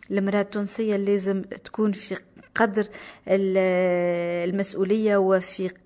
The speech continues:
ال-، المجال هذايا اللي هو الت-، المشاركة في ما هو سياسي وما هو اجتماعي، في ما هو مجتمع مدني،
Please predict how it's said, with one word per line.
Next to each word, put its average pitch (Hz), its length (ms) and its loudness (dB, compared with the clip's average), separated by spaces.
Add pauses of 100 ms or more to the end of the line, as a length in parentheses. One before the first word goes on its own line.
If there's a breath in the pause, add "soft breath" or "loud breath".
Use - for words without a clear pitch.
(600)
ال-، 175 840 -4
المجال 190 440 0
هذايا 185 420 2 (320 loud breath)
اللي 208 160 2
هو 214 160 4
الت-، 196 420 -4
المشاركة 202 720 0
في 202 340 -6
ما 208 140 -2
هو 202 120 -2
سياسي 214 560 -2
وما 185 200 -2
هو 190 120 -2
اجتماعي، 202 720 -6
في 185 160 -12
ما 190 120 -6
هو 190 120 -6
مجتمع 190 460 -4
مدني، 196 480 -2